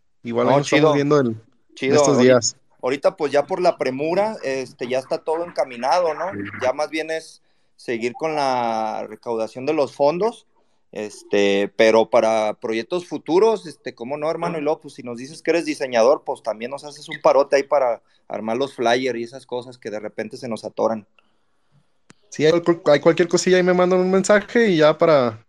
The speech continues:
Speaker 1: ahí que tengan cualquier contacto. Vamos, ahí tengo
Speaker 2: Sí.
Speaker 1: todo lo que tenga que ver con impresión o diseño, ahí cuenten conmigo.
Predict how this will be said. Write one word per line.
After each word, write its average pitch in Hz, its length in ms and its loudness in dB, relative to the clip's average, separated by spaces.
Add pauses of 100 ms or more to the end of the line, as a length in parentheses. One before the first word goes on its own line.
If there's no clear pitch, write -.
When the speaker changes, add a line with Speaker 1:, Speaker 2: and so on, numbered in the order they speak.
Speaker 1:
ahí 131 140 -4
que 139 220 -4
tengan 147 260 0
cualquier 131 320 0
contacto. 139 480 0
Vamos, 139 240 0
ahí 147 120 2
tengo 147 440 0
Speaker 2:
Sí. - 60 -20 (340)
Speaker 1:
todo 156 160 6
lo 175 80 6
que 160 80 0
tenga 160 160 2
que 180 60 4
ver 175 80 4
con 180 160 2
impresión 147 500 2
o 180 80 2
diseño, 170 340 0
ahí 147 280 0 (180)
cuenten 151 300 -4
conmigo. 120 500 -2